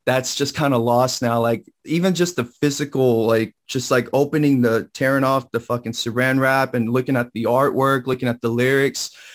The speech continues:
uh, the photo, just, it just kinda, like, embodied everything, man. Like, it, it gave the, um, it gave a visualization to the album.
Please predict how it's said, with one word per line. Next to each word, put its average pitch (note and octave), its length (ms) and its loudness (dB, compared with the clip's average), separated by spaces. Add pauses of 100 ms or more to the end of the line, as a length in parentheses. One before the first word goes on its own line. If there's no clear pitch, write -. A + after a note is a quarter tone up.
(200)
uh, B2 220 2
the A2+ 120 -2
photo, C#3 500 2
just, C#3+ 280 -6
it D3 120 2
just D#3 240 -2
kinda, D#3+ 180 0
like, C3 260 2
embodied B2+ 540 0
everything, C3+ 560 -4
man. B2+ 200 2
Like, B2 200 0
it, B2+ 160 2
it C3+ 120 2
gave C3+ 380 0
the, B2+ 200 0
um, A#2+ 400 2
it B2 60 0
gave C3+ 280 0 (140)
a A#2+ 100 0
visualization B2+ 1000 0
to D3+ 200 0
the A#2+ 160 -2
album. A2 460 -2